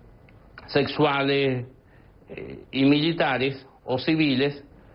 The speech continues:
tiene la obligación, de allí que me remita al tres de tres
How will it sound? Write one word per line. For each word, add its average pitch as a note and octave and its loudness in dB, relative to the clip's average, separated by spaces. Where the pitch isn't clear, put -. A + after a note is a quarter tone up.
tiene D#3 2
la E3+ 2
obligación, C#3+ 0
de B2 0
allí A2 -4
que C3 0
me C#3+ 2
remita C3+ 0
al A#2+ -4
tres B2 -4
de C#3+ -2
tres C#3 -4